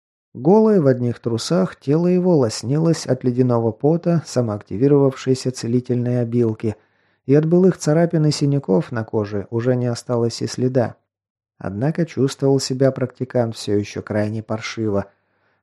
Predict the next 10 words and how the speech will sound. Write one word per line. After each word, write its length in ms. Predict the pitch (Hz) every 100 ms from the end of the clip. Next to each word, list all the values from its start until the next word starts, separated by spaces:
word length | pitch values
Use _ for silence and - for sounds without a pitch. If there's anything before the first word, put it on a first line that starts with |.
| -
постоянно 640 | 110 - 143 196 196 185
испытывая 640 | 170 - 185 175 170 165
лихорадочную 840 | 156 143 135 143 156 143 - 135 135
слабость 600 | - - 156 139 123 -
в 120 | 117
мышцах 580 | 113 113 - - - -
и 180 | 110 110
острый 420 | - 131 - 127 117
приступ 540 | 117 123 - 123 113
мигрени, 560 | 123 123 143 143 123